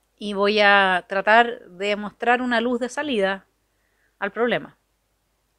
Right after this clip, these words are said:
¿Se acuerdan qué pasó cuando, cuando murió Catrillanca?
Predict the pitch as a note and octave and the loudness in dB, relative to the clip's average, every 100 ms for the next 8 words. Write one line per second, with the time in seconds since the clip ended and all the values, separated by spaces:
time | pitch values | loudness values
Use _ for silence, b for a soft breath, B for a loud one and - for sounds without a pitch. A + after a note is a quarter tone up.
0 | b b b b b b _ B3 B3 C4 | b b b b b b _ -4 0 2
1 | C4 C#4+ C#4 C#4+ C4+ - B3+ B3 A3+ G#3+ | 2 2 0 -4 -4 -2 -4 0 0 2
2 | G#3 G3 G3 F#3 F#3 E3+ F3+ - - - | -2 -4 -4 -4 -6 -10 -14 -16 -20 -20
3 | - F#3+ G3 G3+ G#3 A3 G#3+ A3 A3 A3 | -10 -8 -6 -4 -4 -4 -6 -2 -2 -2
4 | - D4 | -8 -14